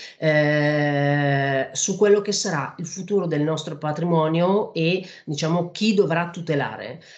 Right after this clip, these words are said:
Anche in quel caso, eh, la cosa importante è come viene scritto il patto,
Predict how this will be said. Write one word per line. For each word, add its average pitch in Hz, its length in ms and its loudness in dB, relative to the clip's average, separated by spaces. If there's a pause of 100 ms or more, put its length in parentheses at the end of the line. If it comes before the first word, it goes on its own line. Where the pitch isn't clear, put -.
(120)
Anche 214 360 -2
in 196 100 0
quel 202 160 0
caso, 208 840 -2
eh, 151 520 -2
la 147 160 -2
cosa 170 260 0
importante 190 960 -4
è 160 160 -4
come 214 320 4
viene 196 380 2
scritto 185 420 -6
il 180 140 -4
patto, 123 480 -8